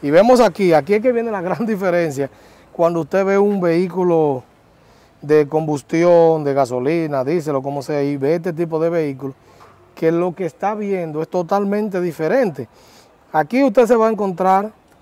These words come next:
eh, cosas iguales o similares. Aquí vemos, eh, la bomba del líquido de freno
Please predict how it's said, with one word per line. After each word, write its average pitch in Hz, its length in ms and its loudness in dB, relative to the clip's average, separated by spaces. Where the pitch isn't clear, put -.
eh, 147 280 0
cosas 185 500 0
iguales 165 680 2
o 143 120 -6
similares. 151 680 2
Aquí 139 260 -2
vemos, 160 640 2
eh, 131 540 0
la 139 160 6
bomba 151 300 4
del 139 180 2
líquido 147 320 0
de 127 120 0
freno 208 520 4